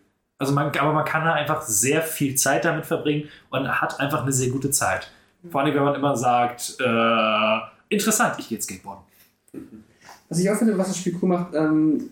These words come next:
Speaker 2: ist halt einfach dieses, dass dir das Gefühl gibt, dass du, wenn du halt die ersten Sachen, also erstmal ist es sehr gut da drin, dir wirklich über einen langen Zeitraum nach und nach immer wieder coole neue Mechaniken zu geben.
Speaker 1: Äh,
Speaker 2: Also
Speaker 1: vor allem, weil du die vorher,
Speaker 2: du kannst sie
Speaker 1: du
Speaker 2: schon
Speaker 1: hast die
Speaker 2: machen.
Speaker 1: alle.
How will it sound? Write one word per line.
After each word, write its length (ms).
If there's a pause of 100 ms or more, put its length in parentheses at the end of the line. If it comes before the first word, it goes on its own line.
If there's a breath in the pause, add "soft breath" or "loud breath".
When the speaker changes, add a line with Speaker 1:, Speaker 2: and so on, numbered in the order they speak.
(100)
Speaker 2:
ist 140
halt 120
einfach 140
dieses, 300
dass 220
dir 100
das 80
Gefühl 360
gibt, 320
dass 220
du, 300
wenn 240
du 80
halt 80
die 60
ersten 180
Sachen, 280
also 220
erstmal 260
ist 60
es 80
sehr 140
gut 80
da 60
drin, 320 (200 loud breath)
dir 60
wirklich 160
über 100
einen 100
langen 220
Zeitraum 460
nach 240
und 60
nach 220
immer 220
wieder 220
coole 320
neue 400
Mechaniken 480
zu 100
geben. 480 (240 loud breath)
Speaker 1:
Äh, 40
Speaker 2:
Also 100
Speaker 1:
vor 80
allem, 160
weil 100
du 100
die 140
vorher, 640
Speaker 2:
du 160
kannst 180
sie 60
Speaker 1:
du 60
Speaker 2:
schon 60
Speaker 1:
hast 200
die 80
Speaker 2:
machen. 80
Speaker 1:
alle. 220